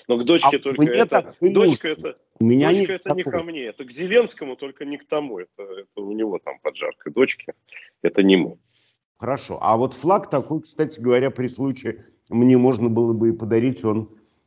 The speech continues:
Speaker 2: видишь, я тут обустраиваюсь потихонечку, и какие-то предметы первой, первой необходимости, там, типа черепа Далихокефала,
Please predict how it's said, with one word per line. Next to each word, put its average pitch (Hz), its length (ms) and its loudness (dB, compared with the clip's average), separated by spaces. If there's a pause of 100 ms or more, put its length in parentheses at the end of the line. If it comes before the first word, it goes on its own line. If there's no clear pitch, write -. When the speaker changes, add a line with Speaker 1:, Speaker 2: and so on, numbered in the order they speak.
(160)
Speaker 2:
видишь, 113 360 4
я 131 140 4
тут 117 200 -2
обустраиваюсь 135 840 2
потихонечку, 98 800 -8
и 98 60 -6
какие-то 107 460 -4
предметы 117 560 0
первой, 120 680 4 (680)
первой 123 400 4
необходимости, 110 1000 -4
там, 87 240 -6
типа - 460 -6 (320)
черепа 113 640 0 (140)
Далихокефала, 117 1300 0